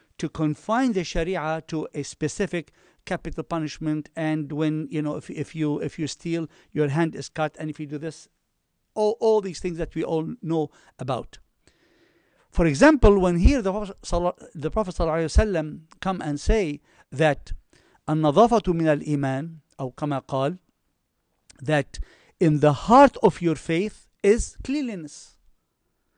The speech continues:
And there are so many hadith. The Prophet sallallahu alaihi wasallam would say that for, you know, you want your food to be blessed, you wash your hands before and after you eat. And there are plenty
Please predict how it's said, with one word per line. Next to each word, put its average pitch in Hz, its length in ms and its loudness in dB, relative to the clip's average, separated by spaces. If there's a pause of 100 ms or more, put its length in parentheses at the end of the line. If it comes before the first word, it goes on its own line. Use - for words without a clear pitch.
(140)
And 214 160 -2
there 247 100 0
are 226 80 0
so 294 340 4
many 269 280 0
hadith. 233 680 -6
The 180 120 -6
Prophet 190 280 -4
sallallahu 190 220 -4
alaihi 196 40 -6
wasallam 196 140 -2
would 185 160 -8
say 202 280 0 (340)
that 170 260 0
for, 165 300 -2 (140)
you 185 180 -4
know, 165 160 -4
you 175 160 -4
want 185 260 -4
your 160 120 -2
food 208 240 -4
to 165 60 -8
be 156 140 -6
blessed, 175 480 -2
you 170 140 -6
wash 180 300 -4
your 160 100 -6
hands 165 280 -4
before 220 440 2 (240)
and 190 240 -8
after 220 300 -4
you 151 260 -6
eat. 135 320 -10 (1200)
And 247 160 0
there 240 140 4
are 220 160 6
plenty 220 600 2